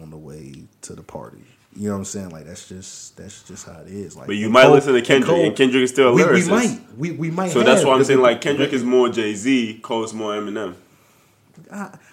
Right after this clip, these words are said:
Speaker 1: I would say Cole is more, is more Nas.
Speaker 2: Actually, you know what?
Speaker 1: Cole
Speaker 2: Cole,
Speaker 1: is more
Speaker 2: Cole's
Speaker 1: Nas.
Speaker 2: actually kinda
Speaker 1: Cole is
Speaker 2: boring to me, so I would not say he's Eminem. I'll
Speaker 1: But
Speaker 2: say
Speaker 1: you said
Speaker 2: Eminem
Speaker 1: he
Speaker 2: is more fun and exciting than J. Cole.
Speaker 1: What, what, um, see, what makes J. Cole boring, though, bro?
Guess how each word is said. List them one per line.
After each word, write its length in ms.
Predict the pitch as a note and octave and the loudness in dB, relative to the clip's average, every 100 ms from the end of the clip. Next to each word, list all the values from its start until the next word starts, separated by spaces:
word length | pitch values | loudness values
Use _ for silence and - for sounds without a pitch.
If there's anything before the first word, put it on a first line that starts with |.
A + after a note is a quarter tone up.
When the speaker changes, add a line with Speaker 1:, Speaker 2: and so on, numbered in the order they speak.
| _ | _
Speaker 1:
I 80 | F3 | 0
would 160 | F#3 | 0
say 220 | F3+ F3+ E3 | 0 -2 -4
Cole 380 | - D3+ D3 | -4 -2 0
is 100 | B2+ | -2
more, 340 | A#2 A#2 A#2 - | -2 -2 -2 -4
is 100 | G2 | -8
more 220 | G#2 G#2 | -4 -4
Nas. 160 | F#2+ F2+ C#3 | -6 -2 2
Speaker 2:
Actually, 220 | - F#3+ | 4 4
you 60 | |
know 120 | F3+ F#3 | 6 6
what? 320 | E3+ - - | 6 0 0
Speaker 1:
Cole 240 | D3 D#3 | 4 6
Speaker 2:
Cole, 80 | F3 G#3 | 8 6
Speaker 1:
is 60 | C3+ | 6
more 0 | |
Speaker 2:
Cole's 200 | - - | 2 2
Speaker 1:
Nas. 100 | E3+ | 0
Speaker 2:
actually 160 | G2 C3 | -2 -2
kinda 260 | B2 A2+ | -2 0
Speaker 1:
Cole 160 | A#2+ A#2 | -2 -2
is 60 | |
Speaker 2:
boring 200 | G2+ F#2+ | -4 -6
to 120 | F#2+ F#2+ | -8 -12
me, 180 | G2 | -12
so 160 | F#2 G2 | -10 -4
I 140 | G#2 | -2
would 180 | A2+ G#2 | -2 -4
not 200 | G#2 G2 | -6 -8
say 360 | F#2+ F#2+ F#2 F#2 _ _ | -8 -10 -10 -12 _ _
he's 200 | G2+ G2+ | -10 -8
Eminem. 420 | F#2+ F#2 F#2 E2+ | -8 -8 -10 -4
I'll 180 | A2+ A#2+ | 0 0
Speaker 1:
But 100 | A#2+ | -2
Speaker 2:
say 360 | G#2 G2+ F#2+ - _ _ _ _ _ G2+ | -4 -6 -10 -14 _ _ _ _ _ -6
Speaker 1:
you 140 | C3+ | -4
said 240 | - A#2+ | 0 2
Speaker 2:
Eminem 220 | D3 C#3+ C3+ | 4 2 0
Speaker 1:
he 60 | |
Speaker 2:
is 100 | B2 | -2
more 240 | A#2+ A2+ G#2+ | -2 -4 -6
fun 280 | A2+ G2+ F#2+ | -8 -8 -8
and 40 | |
exciting 500 | F#2+ - G#2 G2+ G2+ | -10 -4 -4 -4 -8
than 480 | F#2+ F#2+ - - F#2+ | -10 -10 -14 -20 -10
J. 160 | F#2+ | -10
Cole. 220 | F#2+ A2+ B2+ | -6 -4 -4
Speaker 1:
What, 100 | - - | -8 -8
what, 260 | A#2+ C3 - _ _ _ _ _ | -4 -4 -6 _ _ _ _ _
um, 240 | B2 B2 - | -14 -14 -12
see, 240 | B2 A#2+ - _ _ | -10 -10 -12 _ _
what 280 | F#2+ G#2+ C3+ | -18 -12 -10
makes 260 | C#3 A#2+ F#2+ | -8 -8 -6
J. 180 | A2+ | -8
Cole 240 | A2 G#2+ G2 | -6 -8 -8
boring, 420 | F#2 A#2+ B2 F#2+ | -10 -12 -12 -14
though, 180 | D2+ D2+ | -20 -20
bro? 180 | - | -20